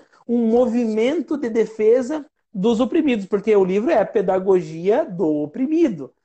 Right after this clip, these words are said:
Então, eu preciso descobrir quem que era esse oprimido.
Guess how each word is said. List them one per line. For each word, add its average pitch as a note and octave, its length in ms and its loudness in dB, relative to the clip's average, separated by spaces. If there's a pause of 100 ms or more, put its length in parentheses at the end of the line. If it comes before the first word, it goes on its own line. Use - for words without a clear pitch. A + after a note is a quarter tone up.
(120)
Então, F#3 240 -2
eu F#3+ 80 2
preciso G#3+ 340 -6
descobrir B3 680 0
quem A3+ 180 -2
que F#3+ 140 -2
era F3 200 2
esse E3 160 -2
oprimido. C#3 380 -6